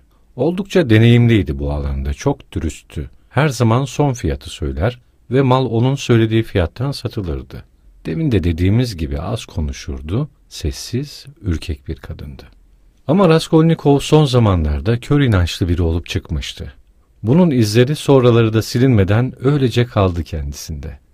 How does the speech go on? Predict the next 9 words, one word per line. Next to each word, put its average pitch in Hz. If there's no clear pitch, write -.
Bütün 165
bu 123
olup 117
bitenlerde 95
hep 196
gizemli 120
bir 113
takım 104
etkiler, 82